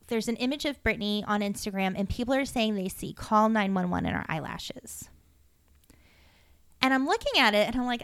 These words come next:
"I don't see it." And then I, finally, I was like, "Oh, okay, I see it."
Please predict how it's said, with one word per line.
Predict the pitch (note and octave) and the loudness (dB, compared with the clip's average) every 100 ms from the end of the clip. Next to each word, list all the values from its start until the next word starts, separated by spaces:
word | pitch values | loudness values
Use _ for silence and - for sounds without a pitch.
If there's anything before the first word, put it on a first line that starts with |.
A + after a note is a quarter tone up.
| - | -6
"I | A#3+ | -6
don't | F#4+ - | -6 -10
see | - - - B4 E4+ | -18 -14 -6 -2 0
it." | E3+ - | 0 2
And | C4 C4 | 2 4
then | C#4 D#4+ | 2 4
I, | C#4+ A#3 A3+ G3+ - - - - - - - - - - - - | 2 2 -2 -6 -14 -20 -16 -12 -12 -12 -14 -14 -18 -20 -18 -12
finally, | - C4+ C4 C4+ D4 | -2 4 4 4 0
I | |
was | C4 | 0
like, | A#3+ - | -2 2
"Oh, | B3+ A#3+ A3+ | 4 6 4
okay, | - G3 | 2 -2
I | - | -2
see | F#3+ - - E4+ C4 | -4 -10 -6 -2 0
it." | B2+ | 0